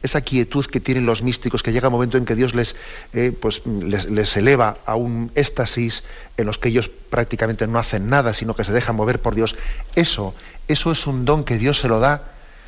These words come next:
sin que ellos hayan pre-, lo hayan pretendido. El quietismo, en el fondo, es jugar a ser místico sin serlo. Jugar, jugar a tener, eh, pues, una especie de,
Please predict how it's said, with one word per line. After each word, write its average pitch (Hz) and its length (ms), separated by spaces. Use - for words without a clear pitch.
sin 123 280
que 135 120
ellos 143 380
hayan 135 300
pre-, 135 220
lo 120 120
hayan 135 220
pretendido. 113 680
El 127 180
quietismo, 127 640
en 120 80
el 110 60
fondo, 156 280
es 151 100
jugar 135 460
a 170 60
ser 147 260
místico 170 500
sin 120 200
serlo. 90 420
Jugar, 147 440
jugar 143 400
a 151 60
tener, 160 380
eh, 135 120
pues, 123 300
una 127 160
especie 139 320
de, 127 240